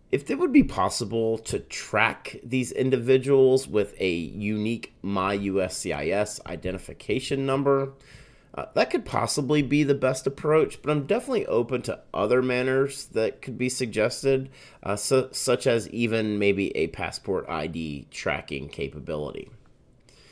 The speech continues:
Here we are, though, almost a month away from March first,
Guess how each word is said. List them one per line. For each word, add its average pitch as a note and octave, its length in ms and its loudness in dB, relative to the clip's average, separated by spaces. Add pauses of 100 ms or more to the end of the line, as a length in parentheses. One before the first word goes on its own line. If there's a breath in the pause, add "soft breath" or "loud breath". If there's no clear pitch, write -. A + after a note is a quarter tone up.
(1040 soft breath)
Here D4+ 200 2
we C3+ 200 4
are, G2+ 200 4
though, A#2+ 340 4
almost A2+ 380 -2
a G2+ 60 0
month F#2+ 320 0
away F#2 380 6
from F2+ 240 -2
March E2+ 340 -6
first, - 720 -4